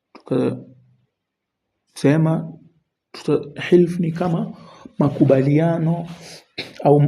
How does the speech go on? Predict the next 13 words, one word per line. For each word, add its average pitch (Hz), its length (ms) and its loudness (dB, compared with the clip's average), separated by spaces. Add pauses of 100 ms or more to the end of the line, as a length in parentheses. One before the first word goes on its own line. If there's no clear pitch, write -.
(140)
unga-, 131 420 4
ma-, 135 340 4
yani 151 380 2
maungamano. 127 880 2 (480)
Eh, 135 200 4
grupu 135 380 4
kadhaa 135 600 2
ama 135 200 -2
makabila 131 440 -4
kadhaa 139 300 -2
kuungana 120 420 4
ungana. 113 440 0 (720)
Naam. 113 200 -6